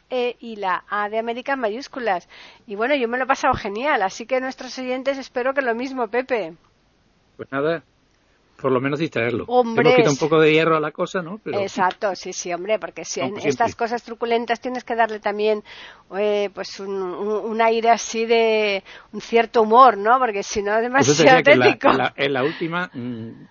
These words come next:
Speaker 2: nos apartamos un poco de lo que habíamos estado hablando
Speaker 1: Mm.
Speaker 2: anteriormente, la leyenda, porque esta realmente es una historia.
Speaker 1: Claro.
Speaker 2: Que queremos considerar leyenda lo otro, pues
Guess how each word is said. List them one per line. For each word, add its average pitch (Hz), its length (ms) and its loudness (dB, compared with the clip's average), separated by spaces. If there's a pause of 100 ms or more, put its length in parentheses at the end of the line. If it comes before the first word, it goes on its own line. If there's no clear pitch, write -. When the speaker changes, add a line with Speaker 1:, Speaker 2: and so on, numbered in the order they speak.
Speaker 2:
nos 127 180 -6
apartamos 143 460 -4
un 147 80 -6
poco 151 300 -2
de 123 80 0
lo 113 80 -2
que 120 60 -2
habíamos 127 180 0
estado 131 180 0
hablando 139 240 2
Speaker 1:
Mm. 117 40 -2
Speaker 2:
anteriormente, 131 540 0 (360)
la 139 100 0
leyenda, 147 240 2
porque 139 200 -8
esta 165 140 -4
realmente 156 420 -4
es - 180 -10 (240)
una 139 80 0
historia. 123 400 0 (180)
Speaker 1:
Claro. 165 240 -8
Speaker 2:
Que 143 80 2
queremos 151 260 -4
considerar 151 400 -2
leyenda 143 360 -2
lo 143 100 2
otro, 160 240 -2
pues 107 200 -10